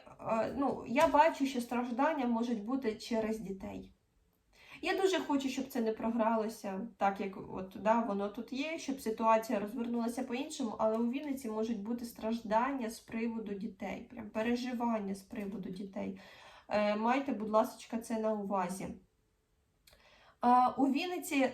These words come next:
цього тижня можуть, е, заключатися якісь нові цікаві домовленості, які будуть іти на користь. Можливо, щось, що давно відкладалося, ми дізнаємось, і якісь прям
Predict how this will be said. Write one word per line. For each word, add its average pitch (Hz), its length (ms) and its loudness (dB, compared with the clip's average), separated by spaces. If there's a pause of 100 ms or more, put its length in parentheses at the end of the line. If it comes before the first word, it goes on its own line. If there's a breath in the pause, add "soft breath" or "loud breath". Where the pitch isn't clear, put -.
(200)
цього 294 340 2
тижня 226 500 0
можуть, 254 600 0
е, 208 160 -4
заключатися 240 880 0
якісь 220 380 0
нові 220 520 -2
цікаві 208 1120 2 (260 loud breath)
домовленості, 247 1500 0 (220 loud breath)
які 240 480 2
будуть 220 380 0
іти 226 240 2
на 214 180 4
користь. 220 720 0
Можливо, 226 480 2
щось, 240 300 -2
що 220 200 -6
давно 214 280 -2
відкладалося, 208 840 -2
ми 202 220 -4
дізнаємось, 226 920 -2
і 196 160 -6
якісь 214 420 -4
прям 190 360 -4